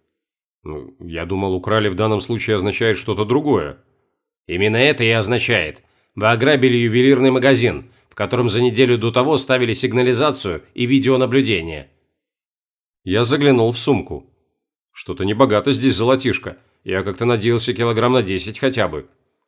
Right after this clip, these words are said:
«И это тоже часть легенды. Вы пошли на преступление, но много украсть не удалось». «Тогда проще всё сразу поменять и не таскать ворованное». «Меняйте.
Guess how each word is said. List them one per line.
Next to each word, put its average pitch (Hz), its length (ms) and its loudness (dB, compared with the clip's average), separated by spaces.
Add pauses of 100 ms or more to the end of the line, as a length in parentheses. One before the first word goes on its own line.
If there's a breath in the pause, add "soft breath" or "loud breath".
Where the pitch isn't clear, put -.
(240)
«И - 140 -12
это 95 260 -2
тоже 131 280 0
часть 110 280 -2
легенды. 107 560 -2 (240 soft breath)
Вы 127 160 4
пошли 139 320 2
на 135 80 4
преступление, 135 640 0
но 110 140 0
много 135 280 2
украсть 120 380 -2
не 123 80 2
удалось». 107 540 0 (1040)
«Тогда 95 300 -2
проще 127 320 2
всё 156 240 0
сразу 135 340 2
поменять 131 540 2 (160)
и 92 100 -6
не 107 100 -2
таскать 147 380 0
ворованное». 95 640 0 (640)
«Меняйте. 113 760 2